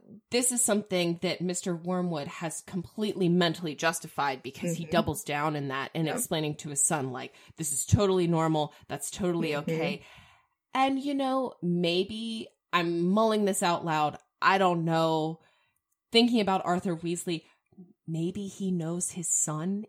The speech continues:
Speaker 1: is just that
Speaker 2: not good
Speaker 1: very
Speaker 2: at numbers
Speaker 1: slow.
Speaker 2: either.
Speaker 1: Yeah, so
Speaker 2: Yeah.
Speaker 1: honestly, maybe this is another teachable moment where my biases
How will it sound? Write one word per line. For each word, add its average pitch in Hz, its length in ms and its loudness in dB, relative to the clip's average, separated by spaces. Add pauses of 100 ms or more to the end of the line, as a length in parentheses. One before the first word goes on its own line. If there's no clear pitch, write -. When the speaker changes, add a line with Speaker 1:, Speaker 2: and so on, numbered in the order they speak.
Speaker 1:
is 208 360 -6 (160)
just 196 320 -6
that 220 220 -10 (760)
Speaker 2:
not 165 280 2
good 185 100 2
Speaker 1:
very 143 180 4
Speaker 2:
at - 80 0
numbers - 280 0
Speaker 1:
slow. 294 320 8
Speaker 2:
either. - 160 4
Speaker 1:
Yeah, 403 60 4 (120)
so 403 320 2
Speaker 2:
Yeah. 175 320 0 (100)
Speaker 1:
honestly, 440 520 6
maybe 370 360 4
this 415 180 0
is 277 140 -2
another 285 340 0
teachable 262 500 -2
moment 247 440 0
where 185 380 2 (160)
my 196 320 2
biases 190 1120 -2